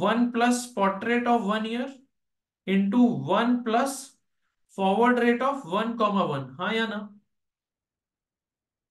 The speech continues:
One plus spot rate of three years, one plus spot rate of three years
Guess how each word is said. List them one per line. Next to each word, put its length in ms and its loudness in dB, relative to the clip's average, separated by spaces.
One 460 0
plus 400 -2
spot 400 0
rate 220 2
of 260 0
three 180 0
years, 500 -6
one 360 0
plus 280 -2
spot 340 -2
rate 140 2
of 200 2
three 200 -2
years 380 -4